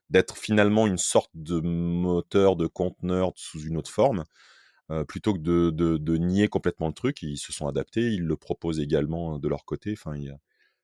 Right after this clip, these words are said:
il y a un certain nombre de choses qui bougent et je trouve ça plutôt intéressant. Et j'ai hâte de voir un petit peu si tout ce petit monde là va arriver à nous sortir un peu des choses, euh, de plus en plus passionnantes pour le tech que je suis.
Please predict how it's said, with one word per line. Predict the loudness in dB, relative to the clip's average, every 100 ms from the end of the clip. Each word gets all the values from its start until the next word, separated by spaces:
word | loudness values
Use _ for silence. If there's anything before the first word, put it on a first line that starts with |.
| _
il | -8
y |
a |
un | -6
certain | -4 -4
nombre | -2 -2
de |
choses | -4 -6 -10
qui | -10
bougent | -8 -8 -6
et | -6 -8 -10
je | -14
trouve | -16 -12
ça | -12 -12
plutôt | -14 -12 -10 -10 -6
intéressant. | -6 -2 -2 -2 -4 -8 -12 _ _ _ _ _ -12
Et | -8
j'ai | 2 4
hâte | 4
de | 2
voir | 0 0 0
un |
petit | -4 -8
peu | -6 -4
si | -4 -8
tout | -6
ce | -4
petit | -2 -2 2
monde | 2 4
là | 2
va | 2
arriver | 0 0
à |
nous | -2
sortir | -4 -8 -8 -6
un | -6
peu | -4 -6
des |
choses, | -4 -4 -6 -6
euh, | -10 -12 -16 _ _ _ _ _ _ _ -12
de |
plus | -10 -6
en | -6
plus | -4 -4
passionnantes | 0 2 4 4 2
pour | 0 2 4
le | 2
tech | 0 -2 -2 -4 -8 -6
que | -6
je | -6
suis. | -6 -6 -8 -10